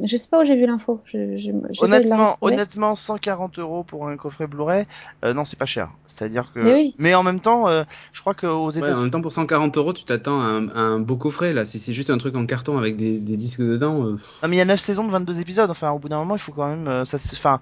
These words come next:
Speaker 1: Et
Speaker 3: Ouais.
Speaker 1: les films ou pas ? Non, il y a pas.
Speaker 2: il doit y avoir, je pense qu'il va aller filmer. Il y a un espace pour mettre la, la, la nouvelle saison. Donc, euh, je crois qu'au bout d'un moment, enfin, cent quarante, je rappelle, euh, aux États-Unis, ils ont sorti, euh, <clears throat> il y a un an et demi. Donc, X-Files revient fin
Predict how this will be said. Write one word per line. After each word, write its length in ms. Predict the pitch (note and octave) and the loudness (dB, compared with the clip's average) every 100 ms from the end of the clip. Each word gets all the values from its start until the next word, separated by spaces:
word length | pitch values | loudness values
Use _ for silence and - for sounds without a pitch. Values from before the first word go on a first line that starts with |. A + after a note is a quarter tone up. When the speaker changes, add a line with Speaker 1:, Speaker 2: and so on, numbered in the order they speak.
| - | 4
Speaker 1:
Et 80 | A3+ | 6
Speaker 3:
Ouais. 80 | |
Speaker 1:
les 220 | - B2 F4+ | 6 2 -2
films 140 | F4 | -2
ou 60 | C#4+ | -2
pas ? 140 | - B3 | -2 -4
Non, 160 | A#3+ | -4
il 60 | B3 | -6
y 20 | |
a 40 | A#3 | -8
pas. 100 | A#3 - | -14 -18
Speaker 2:
il 60 | B2+ | -6
doit 100 | C#3 | 2
y 40 | C3+ | 4
avoir, 200 | C#3 C3 | 4 2
je 80 | |
pense 140 | C#3+ D#3+ | -4 -12
qu'il 140 | D3+ | -2
va 80 | C#3 | 0
aller 120 | C3+ | 0
filmer. 280 | C#3+ - G#3 | -2 -6 -4
Il 60 | E3 | 0
y 40 | |
a 60 | D3 | 0
un 40 | |
espace 300 | D3 - E3+ | 0 -2 -2
pour 100 | D3+ | -4
mettre 160 | C#3+ C#3 | -8 -2
la, 140 | C3 | -2
la, 160 | C3 B2+ | 0 -2
la 180 | A#2 | -2
nouvelle 200 | C3+ C3+ | -4 -4
saison. 380 | C3+ D3+ D#3 G3 - - - - | -6 -8 -6 -6 -8 -20 -20 -10
Donc, 220 | B2 C3 C#3+ | -4 -4 0
euh, 220 | C3+ C3 | 2 2
je 100 | B2+ | 0
crois 140 | F3 | -2
qu'au 260 | D#3+ D3 C#3 | -2 -2 -2
bout 100 | C3 | -2
d'un 100 | C3 | -2
moment, 240 | C#3 F#3+ | 0 0
enfin, 200 | G#3 C3+ | 0 0
cent 180 | B2 D3 | -2 -4
quarante, 300 | - D3 B2 | -2 0 0
je 80 | C3 | 0
rappelle, 260 | C#3+ G3 | 0 2
euh, 220 | F#3 C3+ B2 | 2 0 -2
aux 180 | B2+ C3 | -6 -10
États-Unis, 320 | C#3 D#3 E3 | -6 -6 -6
ils 60 | E3+ | -10
ont 40 | |
sorti, 420 | C#3 C#3 D#3+ D#3+ | -10 -10 -8 -2
euh, 120 | C3+ - - | -2 -2 0
<clears throat> 180 | C4+ | 0
il 40 | A3 | 0
y 60 | |
a 80 | D#3+ | -2
un 80 | E3+ | -2
an 60 | F#3+ | -4
et 80 | F3+ | -6
demi. 240 | F#3+ F#3 - - | -6 -10 -12 -16
Donc, 120 | - | -16
X-Files 380 | - - F#3+ E3 | -8 -2 0 0
revient 280 | F#3 F3 C#3+ | -6 -6 -8
fin 340 | - F#3+ E3 | -6 -4 -4